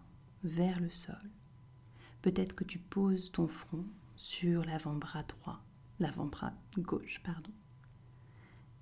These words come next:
et que tu te laisses tranquillement déposer dans la posture.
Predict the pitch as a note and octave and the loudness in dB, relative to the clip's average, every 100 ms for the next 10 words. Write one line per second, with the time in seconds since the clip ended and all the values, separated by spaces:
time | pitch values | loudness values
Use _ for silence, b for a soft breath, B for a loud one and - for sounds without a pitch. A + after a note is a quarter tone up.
0 | - A3 A#3 - - G#3+ G#3+ G#3+ - - | -8 0 0 0 0 2 2 0 -10 -14
1 | - B3 - G3+ E3+ - - - - - | -10 -6 2 2 2 -4 -14 -20 -20 -18
2 | - - - - - - - - - - | -18 -20 -20 -20 -20 -20 -20 -20 -20 -20
3 | - - - - - - - - - A3 | -20 -20 -20 -20 -20 -20 -20 -14 -2 0
4 | - G#3+ G3+ G#3 D#3+ D#3 - F3 - - | 2 4 4 4 0 -2 -6 -8 -6 -8